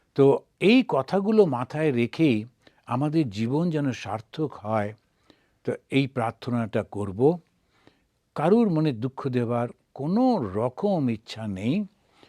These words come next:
তো সেই কারণেতে যদি কেউ দুঃখ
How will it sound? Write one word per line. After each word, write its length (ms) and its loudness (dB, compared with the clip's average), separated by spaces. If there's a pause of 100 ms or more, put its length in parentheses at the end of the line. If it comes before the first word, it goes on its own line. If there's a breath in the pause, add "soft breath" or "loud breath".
(140 soft breath)
তো 180 0
সেই 300 2
কারণেতে 800 0
যদি 520 0 (480)
কেউ 160 -2
দুঃখ 480 -6